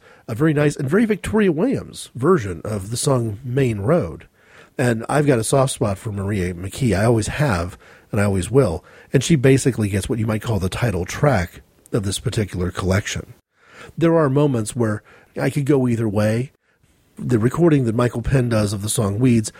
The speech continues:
it, no better or n-, worse than Victoria's original. When in doubt, I tend to,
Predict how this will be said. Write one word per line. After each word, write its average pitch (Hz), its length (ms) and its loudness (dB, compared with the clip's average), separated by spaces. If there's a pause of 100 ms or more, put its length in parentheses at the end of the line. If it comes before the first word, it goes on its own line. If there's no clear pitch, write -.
(360)
it, - 200 -6 (480)
no 175 220 0
better 143 320 2
or 139 140 2
n-, 123 180 -4 (140)
worse 131 420 -2
than 104 260 -4
Victoria's 101 640 -2
original. 95 560 -4 (360)
When 123 160 6
in 104 80 4
doubt, 104 240 6
I 95 140 4
tend 87 260 -2
to, 90 160 -4